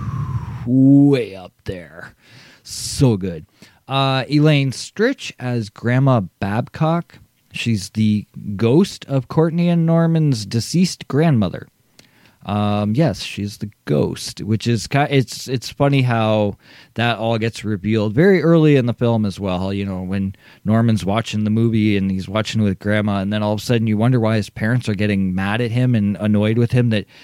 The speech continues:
he's watching the movie with Grandma, but it's because Grandma's a ghost and they can't see her, but Norman can. And yeah, that all happens. Anyways, Elaine was a T V actress.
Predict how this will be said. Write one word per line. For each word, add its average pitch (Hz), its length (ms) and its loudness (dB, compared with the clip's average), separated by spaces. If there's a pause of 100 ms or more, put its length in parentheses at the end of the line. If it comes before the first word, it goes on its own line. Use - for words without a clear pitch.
he's 110 200 -4
watching 104 360 -2
the 110 80 0
movie 117 260 4
with 104 160 -2
Grandma, 107 380 -2
but 95 200 -2
it's 95 200 -4
because 95 340 -6
Grandma's 95 400 -4
a 90 60 -6
ghost 113 420 0
and 87 140 -6
they 92 100 -4
can't 143 320 -2
see 156 220 2
her, 170 100 6
but 92 320 -6
Norman 98 340 0
can. 190 380 2
And 107 160 -2 (400)
yeah, 254 220 -2
that 175 260 0
all 110 240 0
happens. 90 440 -8
Anyways, 165 380 4
Elaine 151 400 2
was 147 180 2
a 110 60 -4
T 143 220 0
V 113 200 0
actress. 85 640 -8